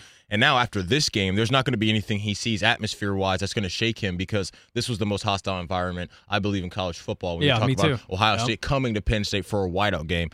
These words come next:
Speaker 1: it was absolutely special. So like we said, he wasn't great in the first half, but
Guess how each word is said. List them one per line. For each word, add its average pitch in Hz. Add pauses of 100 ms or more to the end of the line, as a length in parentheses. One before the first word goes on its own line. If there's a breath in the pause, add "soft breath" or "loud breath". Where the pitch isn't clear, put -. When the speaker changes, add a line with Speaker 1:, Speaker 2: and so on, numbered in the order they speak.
(200 soft breath)
Speaker 1:
it 113
was 107
absolutely 104
special. 95
So 107
like 139
we 143
said, 85
he 131
wasn't 143
great 139
in 135
the 135
first 135
half, 127 (320 soft breath)
but 123